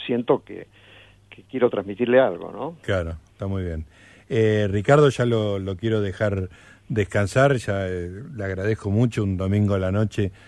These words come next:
Speaker 2: estar charlando con nosotros, pero, eh, quiero sorprender un poco a los oyentes de, del programa y le voy a preguntar qué edad tiene.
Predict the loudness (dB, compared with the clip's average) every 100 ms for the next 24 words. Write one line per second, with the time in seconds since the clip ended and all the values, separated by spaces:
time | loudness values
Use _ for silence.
0 | -20 _ -4 -2 -2 0 2 2 2 2
1 | 0 2 0 2 0 4 4 2 -2 -20
2 | _ -4 -2 0 -2 -6 _ -20 _ 4
3 | 6 6 2 -6 0 2 4 4 6 4
4 | 4 2 2 2 0 -2 -4 -2 -2 -4
5 | -2 -2 2 2 4 2 0 0 -2 -4
6 | -6 -6 -4 -4 -2 0 2 2 2 -2
7 | -14 -20 -18 -8 -2 2 2 4 2 4
8 | 2 4 4 4 2 -2 -2 -4